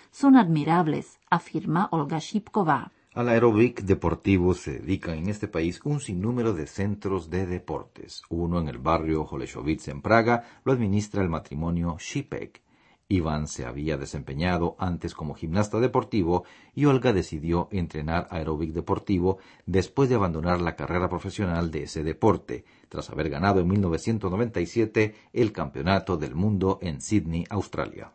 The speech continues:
Speaker 1: Además de entrenar actualmente a niñas entre los tres y los dieciocho años de edad,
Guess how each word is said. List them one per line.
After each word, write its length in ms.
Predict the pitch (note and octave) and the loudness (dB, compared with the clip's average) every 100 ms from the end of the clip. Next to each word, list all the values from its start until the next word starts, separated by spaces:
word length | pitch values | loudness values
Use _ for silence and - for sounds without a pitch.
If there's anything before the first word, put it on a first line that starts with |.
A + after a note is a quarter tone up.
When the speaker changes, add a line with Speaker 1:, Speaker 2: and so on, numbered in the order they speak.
| - | 2
Speaker 1:
Además 460 | A#3 A3+ B3 D4+ | 6 8 8 6
de 80 | C4+ | 6
entrenar 420 | A#3+ A3 F3+ F#3+ | 4 4 4 4
actualmente 580 | F#3 - E3 E3 F3 F3 | 0 0 0 2 2 0
a 60 | E3 | 0
niñas 480 | E3 F3 F3 F#3+ F3+ | 2 4 2 2 0
entre 220 | D#3 C#3+ | -2 -2
los 200 | D3 - | -6 -2
tres 340 | E3+ E3+ F3 | 0 0 0
y 40 | F3+ | 0
los 160 | D3+ | -2
dieciocho 560 | C#3 D3+ - D3+ D3+ D#3+ | 0 -4 -2 -4 -4 -4
años 320 | D#3 D3+ D3+ | -2 -2 -4
de 140 | D3+ D3+ | -4 -2
edad, 300 | E3+ A3+ | 0 0